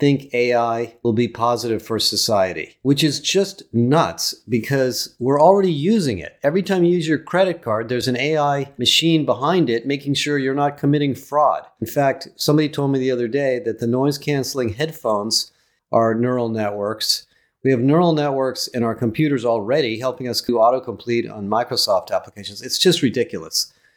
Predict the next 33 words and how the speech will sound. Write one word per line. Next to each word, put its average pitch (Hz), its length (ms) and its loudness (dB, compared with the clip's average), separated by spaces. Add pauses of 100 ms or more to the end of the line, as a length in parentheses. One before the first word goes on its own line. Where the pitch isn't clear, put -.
(200)
So 127 640 2
as 139 160 0
a 143 60 -2
scientist 175 640 0
myself, 127 760 -2 (680)
I 127 160 2
just 160 500 -2
don't 127 300 -2
get 92 220 -2
it. - 180 -16 (100)
So 123 180 2
if 110 100 -8
you 147 100 2
wanna 175 180 2
have 160 120 0
a 135 40 -6
debate 123 340 -2
on 117 160 -2
this, 110 180 -6
we 110 80 -4
can 104 80 0
have 98 80 -2
a 95 40 -4
debate 90 340 -2
on 80 100 -4
it. 76 120 -16 (580)
On 135 100 4
the 135 80 2
positive 165 540 2
<laughs> - 120 -4
side 127 220 2
of 117 160 -2
this, 131 380 0